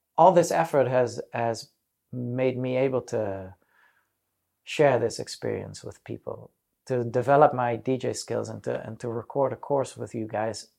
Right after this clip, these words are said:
being able to actually teach these things we mention in the course. Um,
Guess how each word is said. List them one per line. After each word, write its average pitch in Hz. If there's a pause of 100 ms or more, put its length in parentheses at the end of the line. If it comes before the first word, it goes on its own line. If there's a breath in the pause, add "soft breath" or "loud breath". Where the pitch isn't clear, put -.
(120)
being 147
able 127
to 127
actually 107
teach -
these 123
things 131 (720 soft breath)
we 120
mention 120 (560)
in 120
the 110
course. - (1000)
Um, 117